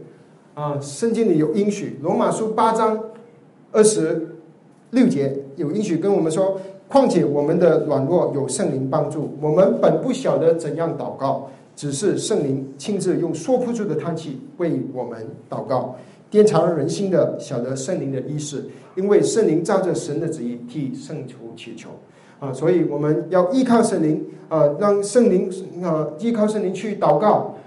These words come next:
这个祷告就是一个武器。你还记得我们最近查出埃及记，查到以色列出埃及，在，在，在这个旷，旷，旷野的时候，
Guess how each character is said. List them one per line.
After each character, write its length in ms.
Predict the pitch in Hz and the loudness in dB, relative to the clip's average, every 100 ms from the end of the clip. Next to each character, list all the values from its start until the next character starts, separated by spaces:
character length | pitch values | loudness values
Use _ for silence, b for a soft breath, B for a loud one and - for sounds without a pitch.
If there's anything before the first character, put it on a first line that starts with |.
| B | B
这 100 | 240 | 0
个 80 | 262 | 4
祷 240 | 233 190 | 6 6
告 280 | 262 247 - | 6 4 2
就 140 | - 220 | -4 -6
是 280 | - 202 214 | -4 -6 -4
一 120 | 190 | -4
个 420 | - 180 - - - - - 127 | 4 6 6 0 -10 -18 -18 -14
武 40 | |
器。 320 | 131 - 160 - B B B | -12 -10 -12 -14 B B B
你 80 | 156 | -2
还 140 | 185 | 0
记 160 | 208 233 | 2 2
得 360 | 180 180 - - - | 2 2 -2 -10 -4
我 60 | |
们 140 | 156 170 | 0 0
最 120 | 208 | 0
近 160 | 202 196 | -2 -2
查 400 | 139 156 165 - | 0 0 0 -4
出 160 | - 208 | -2 2
埃 140 | 170 | 2
及 160 | 147 151 | 0 -4
记， 280 | 175 160 - B B B | -4 -6 -8 B B B
查 260 | - 180 | 0 2
到 400 | 190 233 - - | 6 6 6 2
以 80 | 165 | -4
色 200 | 160 240 | -4 0
列 180 | 233 214 | 4 6
出 200 | - 240 | 4 4
埃 180 | 226 233 | 4 4
及， 320 | 175 185 190 | 2 0 -4
在， 220 | - 214 190 - - - b b - | -2 2 2 0 -10 -18 b b 2
在， 320 | 208 202 190 | 6 6 4
在 300 | 185 196 190 | 2 4 4
这 80 | 185 | 4
个 360 | 185 175 160 - | 4 4 2 -2
旷， 200 | - 180 - | -8 -10 -10
旷， 140 | - 214 - | -8 -8 -4
旷 200 | 220 202 | -2 0
野 100 | 143 | -2
的 60 | 135 | -4
时 180 | 143 | -4
候， 260 | 147 143 - | -2 0 -2